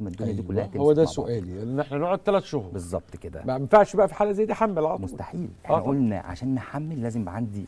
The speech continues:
Speaker 1: عظم بكثافه كويسه، طول وعرض وسمك كويس، نقدر نبدا نحمل،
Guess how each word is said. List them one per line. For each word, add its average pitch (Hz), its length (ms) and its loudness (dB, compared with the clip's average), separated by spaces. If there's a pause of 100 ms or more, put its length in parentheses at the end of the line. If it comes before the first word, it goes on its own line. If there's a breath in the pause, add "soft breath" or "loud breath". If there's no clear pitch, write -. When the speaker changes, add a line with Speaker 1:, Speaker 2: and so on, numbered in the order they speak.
Speaker 1:
عظم 98 300 4
بكثافه 110 520 -4
كويسه، 101 460 -4
طول 117 240 -4
وعرض 107 340 2
وسمك 117 380 -4
كويس، 147 480 -4
نقدر 101 200 -2
نبدا 101 300 -10
نحمل، 170 400 -6